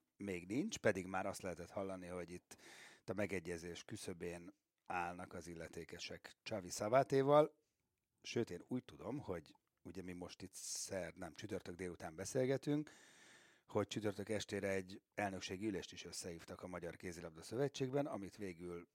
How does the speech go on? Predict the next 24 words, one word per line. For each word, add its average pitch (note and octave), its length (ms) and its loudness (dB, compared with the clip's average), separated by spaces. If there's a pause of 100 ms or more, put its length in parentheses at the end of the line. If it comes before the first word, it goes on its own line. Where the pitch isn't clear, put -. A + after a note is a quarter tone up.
(100)
nem D#2+ 220 -6
tartanak - 640 -16 (280)
meg, C3 260 2 (840)
aminek A#2+ 380 6
akár A2 260 6
az F#2 100 2
az F2 140 -2
üzenete F2 420 -4
is D#2 180 -8
lehet, G2 300 6
most A2 200 -6
találgatunk, E2+ 720 -2
nyilván E2+ 320 -8
pontos - 360 -10
információink E2 880 -12
nincsenek, B2+ 720 2 (540)
hogy A2+ 240 6
lehet, D#2 260 -2
hogy F#2+ 100 -4
mégsem D#2 440 -10
sikerült C#2 680 -10 (460)
egymás C2 440 -14
tenyerébe A#1 460 -16
csapni. - 420 -16